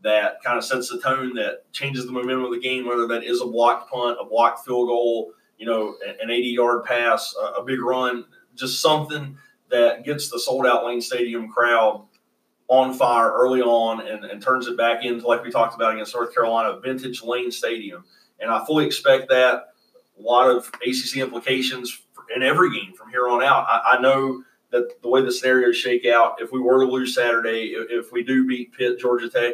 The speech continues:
and U V A, we would still be Coastal champs. But I think everybody would feel a lot better about <laughs> going into Charlotte as a six and two Coastal champion as opposed to five and three. Because if you stay, if you're five and three, then some messy scenarios can get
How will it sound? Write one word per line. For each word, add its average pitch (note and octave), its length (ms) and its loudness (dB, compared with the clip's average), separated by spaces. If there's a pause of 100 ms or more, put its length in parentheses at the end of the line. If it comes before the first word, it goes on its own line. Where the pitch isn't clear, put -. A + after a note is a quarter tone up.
and A2+ 80 -18
U A2+ 120 -10
V A#2 180 -2
A, A2+ 40 -6
we A2+ 100 -6
would A2+ 140 -8
still - 160 -6
be A#2 100 -2
Coastal - 360 -6
champs. - 380 -8 (280)
But A#2 120 2
I - 60 2
think C#3 280 -8
everybody C3 360 4
would A#2+ 140 0
feel B2 140 2
a - 0 -
lot A#2 280 2
better B2 200 6
about - 280 0
<laughs> - 40 -18
going B2 180 -2
into A#2 180 -4
Charlotte A#2+ 600 2 (280)
as A2 380 -2
a - 60 -8
six D3+ 280 -6
and A#2 140 -8
two B2+ 400 -2 (100)
Coastal B2 320 0
champion A2+ 420 -6
as G#2+ 120 -6
opposed A#2+ 300 0
to - 80 -12
five - 260 2
and F#2 160 -14
three. G2+ 300 -10 (260)
Because A#2+ 240 -2
if A2+ 160 -8
you A2 80 -14
stay, - 280 -2
if - 120 -12
you're - 300 -4
five C#3+ 240 4
and C3 180 -4
three, C3 300 0
then A#2 160 -2
some A#2 180 -10
messy B2 300 0
scenarios A2+ 580 -4
can A2 160 -20
get A2 320 -4